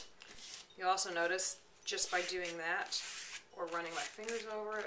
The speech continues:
and rolling it a little, it does make a pretty effective channel. If I were making some kind of a ramp or roller coaster or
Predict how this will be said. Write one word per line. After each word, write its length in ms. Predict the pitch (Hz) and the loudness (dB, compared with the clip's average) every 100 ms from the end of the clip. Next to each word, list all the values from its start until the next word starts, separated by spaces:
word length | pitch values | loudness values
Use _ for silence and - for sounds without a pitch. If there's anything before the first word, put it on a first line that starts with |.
| 170 | -4
and 140 | 170 | -6
rolling 280 | 180 185 185 | -4 -4 -4
it 60 | |
a 220 | 190 190 196 | -6 -6 -6
little, 260 | 208 208 - - - - - - - - - - - - - - | -4 -4 -8 -18 -20 -20 -20 -20 -20 -20 -20 -20 -20 -20 -20 -8
it 160 | - - | -8 -6
does 260 | 185 175 180 | -2 0 0
make 200 | 175 - | -4 -6
a 100 | - | -8
pretty 720 | - - 240 240 226 240 233 233 | -8 -6 2 2 2 0 -2 -2
effective 1200 | - - - - 202 202 - 190 185 180 180 - - - - - - - - - - - - - - - - - - - - - - - - | -4 -6 -8 -2 -2 -2 -4 -2 2 2 0 -4 -14 -16 -18 -18 -16 -16 -18 -16 -18 -20 -20 -20 -20 -20 -20 -20 -20 -18 -16 -16 -18 -20 -2
channel. 540 | - 208 202 233 262 - - - - - - - - - - - - - - | -2 0 2 2 0 -4 -18 -20 -20 -20 -20 -20 -20 -20 -20 -20 -20 -20 -6
If 200 | 190 180 - - - | -2 -2 -2 -14 -2
I 100 | 170 | 0
were 140 | 165 | 0
making 280 | 170 160 175 | -4 -4 -4
some 200 | - 165 | -4 -4
kind 280 | 165 170 160 | -4 -2 -2
of 80 | 151 | -2
a 180 | 147 156 | -4 -2
ramp 320 | 202 202 202 | 2 2 2
or 140 | 160 - | -2 0
roller 240 | 170 196 196 | 0 0 -2
coaster 680 | 196 185 - 190 185 185 175 | -4 0 0 2 2 2 0
or 500 | 175 165 151 147 151 | -4 -2 0 0 -2